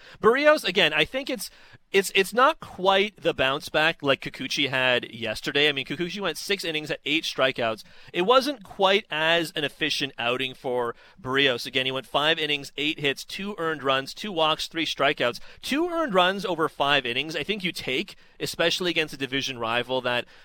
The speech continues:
you know, the Rays had been relatively hot coming into the, the week, not this series necessarily, but into this week. They had played, I think they had just played the Pirates. They swept the Pirates, including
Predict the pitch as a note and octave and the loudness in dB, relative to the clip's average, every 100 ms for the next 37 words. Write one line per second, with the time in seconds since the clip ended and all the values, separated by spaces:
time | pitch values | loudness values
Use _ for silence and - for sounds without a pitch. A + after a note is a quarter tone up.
0 | - - E3+ D3 C#3 F3+ A#3 G#3 D#3 D3+ | -20 -4 0 2 6 6 6 2 2 0
1 | C3 B2+ E3 G#3 E3+ C#3+ C3 A#2 D3 E3 | 0 2 4 2 -2 -2 -4 0 0 0
2 | - C3+ C3 C3+ C#3 B2+ A#2+ C3 D#3+ D3+ | -2 -4 -4 -4 -2 -4 -4 -4 -4 -2
3 | G3 A3 F#3 A#3 A3 - A3+ F#3+ E3+ C3+ | -2 0 0 2 0 -4 -2 -2 -2 -6
4 | - C#3+ B2+ B2+ D#3+ E3+ D3 C3 A#2 E3+ | -2 0 0 -2 -6 -6 -8 -10 -4 -2
5 | C3 - - - D#3 E3+ G3+ D#3 D#3+ A#3+ | -2 -6 -16 -2 0 2 0 0 -4 0
6 | A#3 F3 - F#3 C#3 - C#3 C#3+ F3 F3 | -2 -2 -4 -4 -6 -4 2 2 2 0
7 | C3 - - C#3+ F#3 - F3 D3+ C#3+ F3 | -6 -8 -2 2 2 0 -4 0 2 0
8 | F#3 D3 D3 D#3+ D#3 D3+ | -2 -8 -8 -6 -6 -8